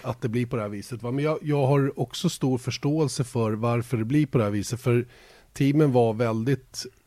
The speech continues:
De hade det jobbigt i början på säsongen i år, för att vi hade fått de här nya däcken då, eller nygamla däcken med tunnare slipbana. Och det,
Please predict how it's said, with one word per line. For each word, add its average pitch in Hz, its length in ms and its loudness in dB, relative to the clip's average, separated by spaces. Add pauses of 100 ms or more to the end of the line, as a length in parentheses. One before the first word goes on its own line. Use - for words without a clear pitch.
(540)
De 123 180 0
hade 127 180 2
det 127 60 2
jobbigt 135 420 0
i 139 40 0
början 123 360 4
på 135 120 2
säsongen 104 460 -2
i 123 80 2
år, 101 420 2 (100)
för 113 320 0
att - 300 -4
vi 120 80 0
hade 110 160 -2
fått 117 240 -4
de 117 100 -2
här 107 80 -2
nya 110 280 0
däcken 110 360 -4
då, 104 160 0
eller 104 160 -2
nygamla 107 680 -2
däcken 107 320 -4
med 110 300 -4
tunnare 110 320 0
slipbana. 117 560 -2
Och 113 100 -4
det, 120 180 -2